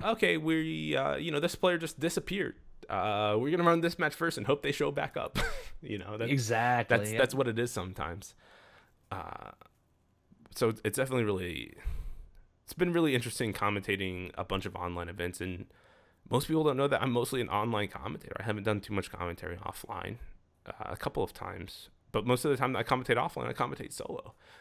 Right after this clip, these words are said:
Speaker 2: That's another big
Speaker 1: Yep.
Speaker 2: thing, uh, that people don't really realize about me. And people always feel bad about it when I'm like, "No, this is great. I love solo commentary." Like, I don't think people understand. I talk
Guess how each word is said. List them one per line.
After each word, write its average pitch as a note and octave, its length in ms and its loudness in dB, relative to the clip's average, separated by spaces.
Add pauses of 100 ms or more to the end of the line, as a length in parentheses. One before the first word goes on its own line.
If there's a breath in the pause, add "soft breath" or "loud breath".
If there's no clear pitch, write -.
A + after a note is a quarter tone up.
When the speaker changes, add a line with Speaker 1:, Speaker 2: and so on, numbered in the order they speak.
Speaker 2:
That's D3 180 2
another D3 240 2
big - 100 -2
Speaker 1:
Yep. D#3 120 -2
Speaker 2:
thing, - 220 -10 (420)
uh, F#2 380 0
that F#2+ 240 -2
people G2 220 -2
don't F2+ 280 -2 (240)
really G#2+ 360 0
realize F#2+ 440 0
about - 240 -8
me. G2+ 60 -2
And F#2+ 80 -2
people B2 180 0
always B2 260 2
feel A2+ 180 -2
bad F#2+ 540 -2
about - 320 -6
it D#2 180 -12
when F#2+ 160 -6
I'm G2+ 120 -2
like, G2 260 -4
"No, D#3 160 0
this B2+ 160 -4
is A#2 140 -2
great. B2 360 -2
I A#2 100 -4
love A2 600 0 (340)
solo A2+ 380 4
commentary." G#2 500 -2
Like, F#2+ 140 -2
I F#2+ 80 2
don't C3+ 140 0
think C3+ 120 -6
people B2 220 -4
understand. G#2+ 400 -2 (380)
I C#3+ 180 6
talk A#2+ 500 4